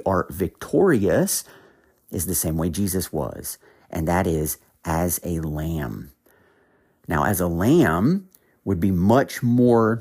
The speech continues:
likened to the descriptors of wisdom that comes down from above from the book of James when he talks about pure, gentle,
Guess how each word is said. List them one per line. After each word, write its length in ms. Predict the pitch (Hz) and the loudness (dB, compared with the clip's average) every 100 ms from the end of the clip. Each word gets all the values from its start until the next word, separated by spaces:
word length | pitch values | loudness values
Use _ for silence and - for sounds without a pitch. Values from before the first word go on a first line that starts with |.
| - | -4
likened 880 | 98 98 139 156 - 80 113 139 - | 0 2 2 0 -2 0 0 -2 -4
to 120 | - | -4
the 140 | 90 80 | -2 -2
descriptors 640 | 85 - 98 - 107 92 | -4 -2 -2 0 -2 0
of 160 | 90 78 | -2 -2
wisdom 640 | 82 104 143 117 85 92 | -2 0 0 -2 -2 -2
that 100 | - | -2
comes 260 | - 104 90 | -2 -4 -2
down 180 | 95 90 | -4 -4
from 180 | 92 | -4
above 480 | 80 73 135 127 107 | -4 0 0 0 -2
from 140 | 104 95 | -2 -2
the 40 | |
book 220 | 82 87 | -2 -4
of 80 | 80 | -6
James 460 | 78 123 139 113 101 | -2 0 2 0 0
when 80 | |
he 80 | 104 | -4
talks 260 | 113 95 - | -4 -8 -6
about 300 | 95 - - | -6 -6 -8
pure, 500 | - 147 117 82 78 - - - 78 | -6 -2 0 -2 -4 -12 -20 -16 -10
gentle, 680 | - 117 131 107 73 67 | -4 -2 -2 -4 -4 -6